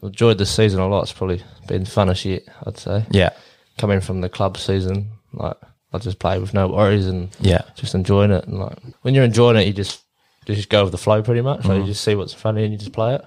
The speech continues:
Speaker 1: But it's been a real eye-opener, um, coming back into the setup, like, a professional environment, semi-professional, and just learning all the stuff again. Like,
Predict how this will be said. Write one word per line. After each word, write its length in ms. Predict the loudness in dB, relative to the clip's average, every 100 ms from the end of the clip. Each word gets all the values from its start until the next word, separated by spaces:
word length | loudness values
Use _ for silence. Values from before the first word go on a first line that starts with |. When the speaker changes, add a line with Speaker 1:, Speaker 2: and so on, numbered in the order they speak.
| _ _ _ _ _
Speaker 1:
But 80 | -8
it's 120 | -6
been 160 | 0 2
a 40 | 4
real 140 | 6
eye-opener, 540 | 6 4 2 0 -2 -2
um, 320 | -2 -2 -4 -6 -6 -6 -4
coming 200 | -2 2
back 200 | 0 0
into 140 | -2
the 100 | -2
setup, 380 | 0 2 2 0
like, 160 | -4 -6
a 180 | -10 -12
professional 440 | _ -4 -2 0 0
environment, 480 | 2 4 2 0 0
semi-professional, 800 | 0 0 2 2 2 2 0 -2 _ _ _ _ _ _ _
and 80 | -4
just 220 | -2 -4 _ _ 0
learning 280 | 4 4 4
all 100 | 2
the 60 |
stuff 260 | 2 0 0
again. 320 | 0 0 0
Like, 240 | 0 -2